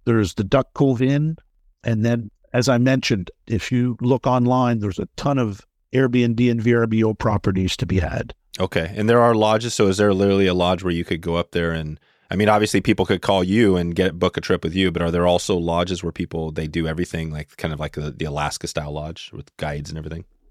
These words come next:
Speaker 1: Not like what you're referring to, no. Uh, like an all-inclusive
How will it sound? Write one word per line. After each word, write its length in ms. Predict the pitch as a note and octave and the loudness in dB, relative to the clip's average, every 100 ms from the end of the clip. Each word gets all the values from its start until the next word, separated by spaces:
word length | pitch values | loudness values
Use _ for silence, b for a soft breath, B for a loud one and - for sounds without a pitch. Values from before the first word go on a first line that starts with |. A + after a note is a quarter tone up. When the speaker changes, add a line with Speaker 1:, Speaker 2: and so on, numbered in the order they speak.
| _ | _
Speaker 1:
Not 400 | C3 C#3 D3+ - | 0 0 0 0
like 280 | C#3+ C#3 C3 - - | 2 2 0 -6 -8
what 280 | A2+ C3 - | -2 -2 0
you're 180 | B2 A#2 | 0 2
referring 560 | A#2+ - A#2+ A#2 A2+ | 0 -2 0 2 0
to, 140 | - A#2 A2 | -2 -2 0
no. 460 | A2 G#2+ E2 D2+ _ _ _ _ - | 0 0 -2 -8 _ _ _ _ -2
Uh, 120 | D3 | 0
like 240 | C#3 C3+ D3+ | 2 2 2
an 140 | C#3+ | 2
all-inclusive 840 | D#3+ E3+ E3+ D3 - E3 - C#3+ | 4 4 4 0 2 2 2 -2